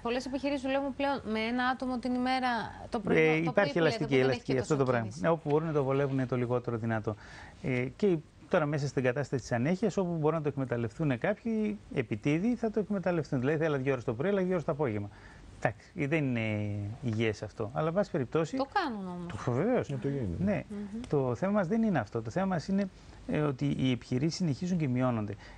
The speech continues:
Speaker 2: Έχουμε μια ψευδή
Speaker 3: Μμμ.
Speaker 2: αντίληψη αυτή τη στιγμή στους κεντρικούς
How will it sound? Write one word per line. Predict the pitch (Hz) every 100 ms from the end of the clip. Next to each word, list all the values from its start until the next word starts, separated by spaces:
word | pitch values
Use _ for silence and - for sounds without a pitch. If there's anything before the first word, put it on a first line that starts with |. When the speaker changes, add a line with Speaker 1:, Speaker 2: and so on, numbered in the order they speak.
| -
Speaker 2:
Έχουμε | 160 180 190
μια | 175
ψευδή | 165 156 139 175 170 151
Speaker 3:
Μμμ. | 127
Speaker 2:
αντίληψη | 131 147 123 127
αυτή | 110
τη | 131
στιγμή | 117 120 113 127 123 113 120 - -
στους | - 123
κεντρικούς | 127 117 110 139 135